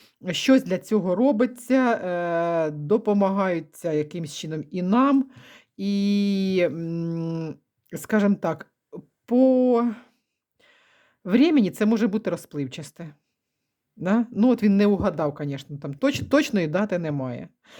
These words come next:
Е, карти Таро вообще з временем не дружать. Да? І це може бути, наприклад,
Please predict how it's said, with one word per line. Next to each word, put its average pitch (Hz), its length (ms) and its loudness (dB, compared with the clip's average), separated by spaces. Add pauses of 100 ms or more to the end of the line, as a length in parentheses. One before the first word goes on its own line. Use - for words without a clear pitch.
(180)
Е, 170 280 2
карти 254 280 0
Таро 247 200 0
вообще 226 360 0
з 175 60 -4
временем 147 420 -2
не 143 100 -2
дружать. 143 500 -8 (100)
Да? 226 280 0
І 170 140 -4
це 240 180 0
може 220 260 2
бути, 180 360 -8
наприклад, 165 640 -4